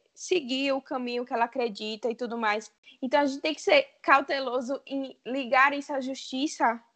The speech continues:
a merecimento, ligar merecimento à justiça,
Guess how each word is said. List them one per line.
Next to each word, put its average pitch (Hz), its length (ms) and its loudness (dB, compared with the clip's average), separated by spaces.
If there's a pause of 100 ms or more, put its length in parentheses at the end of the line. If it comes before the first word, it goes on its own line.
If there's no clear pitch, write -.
(180)
a 220 160 2
merecimento, 247 1000 -4
ligar 247 400 4
merecimento 269 580 -2
à 262 60 0
justiça, 254 600 -4